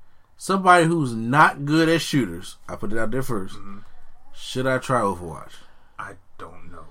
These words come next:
Speaker 2: 'cause it is a different type of shooter. It's like you
Speaker 1: According to, according to Q Flow, Flow Rookie,
Speaker 2: Mm-hmm.
Speaker 1: there is, you don't run out of ammo.
Speaker 2: You don't run out of ammo. That's what I, I do like that.
Speaker 1: Okay.
Speaker 2: But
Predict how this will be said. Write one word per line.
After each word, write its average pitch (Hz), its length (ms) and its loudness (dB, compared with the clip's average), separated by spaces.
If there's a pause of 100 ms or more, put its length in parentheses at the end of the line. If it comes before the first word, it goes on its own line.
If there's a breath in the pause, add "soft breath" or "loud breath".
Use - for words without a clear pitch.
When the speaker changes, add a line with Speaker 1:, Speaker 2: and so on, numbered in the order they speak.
Speaker 2:
'cause - 240 -14
it 120 160 -10
is 95 120 -14
a 87 120 -16 (180)
different 113 400 -8
type 95 260 -12
of 82 60 -14
shooter. 87 400 -16 (540 soft breath)
It's 120 160 -10
like 110 260 -10 (140)
you 151 380 -2 (280)
Speaker 1:
According 247 460 6
to, 143 180 0 (220)
according 214 360 2
to - 80 -6
Q 180 140 -2
Flow, 147 240 0
Flow 139 140 -2
Rookie, 117 380 -6 (180)
Speaker 2:
Mm-hmm. 95 240 -16 (540)
Speaker 1:
there 135 140 2
is, 139 380 0 (260)
you 135 140 2
don't 139 120 4
run 127 200 4
out 117 40 -2
of 101 60 -6
ammo. 82 320 -6 (560)
Speaker 2:
You 135 100 -4
don't 131 180 0
run 110 180 -8
out 87 140 -12
of 82 40 -16
ammo. 80 200 -16 (200)
That's 117 160 -4
what 143 160 -6
I, 127 240 0
I 127 40 -2
do 127 140 -6
like 117 240 -4
that. 82 280 -12
Speaker 1:
Okay. 104 380 -2 (640 soft breath)
Speaker 2:
But 117 260 2